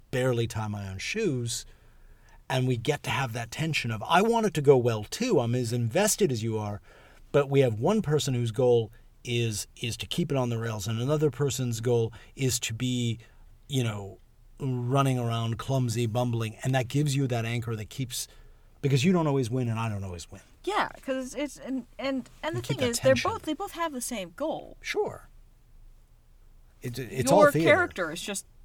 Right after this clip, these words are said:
Speaker 2: much worse at making it happen.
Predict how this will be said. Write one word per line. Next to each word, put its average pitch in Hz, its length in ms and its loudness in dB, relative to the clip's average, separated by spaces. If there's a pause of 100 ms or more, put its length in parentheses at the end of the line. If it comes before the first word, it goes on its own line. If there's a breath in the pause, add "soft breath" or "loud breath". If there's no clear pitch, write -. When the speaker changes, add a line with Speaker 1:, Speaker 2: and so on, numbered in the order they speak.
(580)
Speaker 2:
much 233 640 4
worse 214 480 6
at - 100 -6
making 202 380 -6
it 185 100 -10
happen. - 460 0